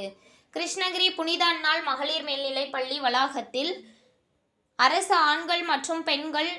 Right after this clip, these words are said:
நகராட்சி மேல்நிலைப் பள்ளிகளில் படிக்கும் பதினொன்றாம் வகுப்பு பயிலும் ஆயிரத்தி முன்னூத்தி ஐம்பது மாணவ மாணவிகளுக்கு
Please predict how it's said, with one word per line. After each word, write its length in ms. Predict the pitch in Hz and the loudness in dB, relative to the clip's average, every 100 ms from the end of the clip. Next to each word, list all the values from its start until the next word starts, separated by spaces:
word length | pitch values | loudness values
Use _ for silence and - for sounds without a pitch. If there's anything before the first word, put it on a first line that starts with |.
| 294 | -4
நகராட்சி 520 | 254 320 320 311 330 320 | -2 0 0 0 -2 -4
மேல்நிலைப் 460 | 285 294 294 294 285 | -2 -2 0 0 0
பள்ளிகளில் 600 | 269 294 277 269 285 - | -2 -4 -6 -4 -4 0
படிக்கும் 420 | 254 262 - 339 339 | -2 -2 -6 -6 -2
பதினொன்றாம் 720 | 247 311 330 302 294 311 302 | -2 -2 -4 -6 -2 -2 -2
வகுப்பு 280 | 269 285 302 | -4 -6 -2
பயிலும் 540 | 269 254 269 277 339 370 - 254 | -2 -2 -4 -6 -8 -10 0 2
ஆயிரத்தி 420 | 311 330 330 330 | 2 0 0 -2
முன்னூத்தி 380 | 302 302 294 311 277 | -4 -8 -2 0 0
ஐம்பது 300 | 269 269 294 | -2 -4 -2
மாணவ 420 | 254 254 277 294 254 | 0 0 0 -2 -2
மாணவிகளுக்கு 680 | 254 269 269 254 220 285 | -2 -4 -4 -4 -4 -4